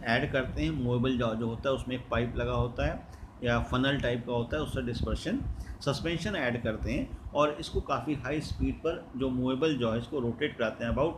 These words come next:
सेवन थाउजेंड per minute revolution की स्पीड से मूव करता है और आपको जो यहाँ से, अ,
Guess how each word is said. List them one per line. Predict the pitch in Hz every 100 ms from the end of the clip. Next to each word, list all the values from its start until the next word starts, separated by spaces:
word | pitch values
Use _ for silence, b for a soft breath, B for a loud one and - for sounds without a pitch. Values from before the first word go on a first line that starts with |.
| - B B
सेवन | - 135 131 -
थाउजेंड | 120 117 127 131
per | 139 135
minute | 127 127 120
revolution | 117 110 113 117 113
की | 117
स्पीड | - 123
से | 120 120
मूव | 113 143 -
करता | 117 104 101
है | 139 - - B B -
और | 135 131 139 -
आपको | 123 123 131
जो | 135
यहाँ | 131 117 120
से, | - 123 - B B B -
अ, | 117 113 113